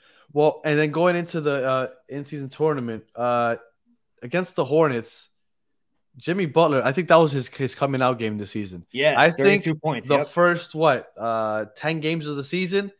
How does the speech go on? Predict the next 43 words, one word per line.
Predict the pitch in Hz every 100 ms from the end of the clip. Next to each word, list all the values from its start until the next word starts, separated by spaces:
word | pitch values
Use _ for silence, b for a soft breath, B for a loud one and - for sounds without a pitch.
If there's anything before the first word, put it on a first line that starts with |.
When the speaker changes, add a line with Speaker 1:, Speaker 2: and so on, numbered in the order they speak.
| _
Speaker 1:
was, | -
like, | 147 147
his | 151
preseason, | - 170 160 131 113 107
right? | 151
'Cause | 143
he |
didn't | 147 185
have | 160 190
a |
Speaker 2:
Yeah. | 135
Speaker 1:
preseason. | 131 127 117 101 - _ _ _ _
Speaker 2:
Mm. |
Speaker 1:
Getting | 165 175
his | 165
legs | 147 160 151
under | 131 127
him. | 101 _ _ _
All | 160 180
of |
a | 180
sudden, | - 185 143 113
game | 147 170 156
eleven, | 147 180 190 214 220 _ _
Charlotte | - 160 175 165
Hornets, | 147 185 208 208 -
let's | 139 135
get | 151 143
to | 143
work. | 127 110 - _ _ _ _
He | 143
put | - 180
up | 147
thirty-two | 185 175 175 180
points, | - 165 160 160
ten | - 180
from | 170 147
fourteen, | 165 165 160 165 156
one | 151 160
from | 160
one | 151 151
from | 147 135
three, | 139 147 143 143